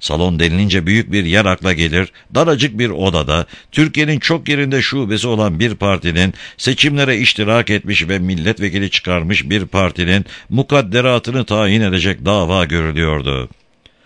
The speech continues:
Dışarısı, dışarısı başka bir alemdi. Davayı takip etmek için yüzlerce vatandaş gelmişti. Fakat bunlar üçüncü Sulh Ceza Mahkemesi'nin bulunduğu koridora bırakılmıyorlardı.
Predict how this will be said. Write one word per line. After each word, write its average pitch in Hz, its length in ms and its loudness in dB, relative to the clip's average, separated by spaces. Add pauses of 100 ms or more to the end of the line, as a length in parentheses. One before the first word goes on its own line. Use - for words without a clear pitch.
(340)
Dışarısı, 80 640 2 (140)
dışarısı 71 460 -2
başka 101 280 2
bir 151 100 2
alemdi. 76 640 0 (500)
Davayı 143 500 6
takip 120 420 0
etmek 87 300 0
için 85 180 -2
yüzlerce 90 640 0
vatandaş 85 540 2
gelmişti. 69 720 -2 (420)
Fakat 160 340 2
bunlar 135 340 2
üçüncü 117 500 0
Sulh 135 340 -2
Ceza 101 440 0
Mahkemesi'nin 87 680 0
bulunduğu 90 440 0
koridora 117 540 0
bırakılmıyorlardı. 78 1160 -2